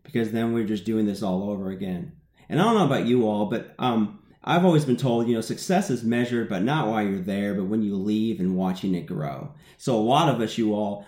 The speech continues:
what we have the opportunity to do is make sure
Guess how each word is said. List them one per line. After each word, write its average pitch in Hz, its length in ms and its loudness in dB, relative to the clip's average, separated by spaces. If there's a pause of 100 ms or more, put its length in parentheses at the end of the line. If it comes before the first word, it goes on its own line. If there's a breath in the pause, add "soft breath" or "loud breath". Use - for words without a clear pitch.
(120)
what 101 140 -4
we 135 180 4
have 151 120 2
the 123 100 2
opportunity 107 520 -2
to 92 80 -4
do 104 180 2
is 104 120 -4
make 135 240 2
sure - 560 -4